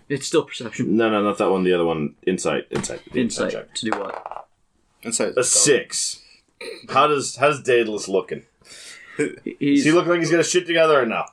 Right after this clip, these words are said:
Speaker 1: he's looking fine, actually. Now that he's out of the water, he is, he's pretty, he's okay.
Speaker 3: He's put
Speaker 2: Okay.
Speaker 3: together.
Speaker 1: Yeah,
Speaker 3: Yeah.
Speaker 1: Daedalus, he's young.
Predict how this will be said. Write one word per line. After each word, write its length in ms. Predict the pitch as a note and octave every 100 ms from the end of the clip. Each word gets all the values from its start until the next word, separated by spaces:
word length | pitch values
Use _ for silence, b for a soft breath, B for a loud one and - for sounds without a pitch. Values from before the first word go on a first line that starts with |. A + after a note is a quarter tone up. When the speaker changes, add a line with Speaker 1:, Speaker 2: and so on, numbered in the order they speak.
| _ _ -
Speaker 1:
he's 480 | A#2 C#3 B2+ - -
looking 380 | B2 A#2 A2 G2
fine, 240 | - G#2+ F#2
actually. 320 | F2+ - -
Now 160 | A#2+ C#3+
that 60 |
he's 120 | D3+
out 100 | D3+
of 40 | C#3+
the 80 | C3
water, 320 | C3 C3+ C3
he 140 | B2+
is, 320 | B2 A2+ - -
he's 200 | B2+ C#3+
pretty, 500 | C3 D3+ C#3 A#2+ - _ _ _ _ -
he's 160 | A#2
okay. 240 | C#3 B2 G#2 -
Speaker 3:
He's 80 | -
put 160 | - F#2+
Speaker 2:
Okay. 40 | E2+
Speaker 3:
together. 300 | - - - B B B
Speaker 1:
Yeah, 140 | C#3 C3
Speaker 3:
Yeah. 40 |
Speaker 1:
Daedalus, 480 | G#2+ G#3+ C#4+ D#4 -
he's 220 | - G3
young. 400 | F3 A3+ A#3 A#3+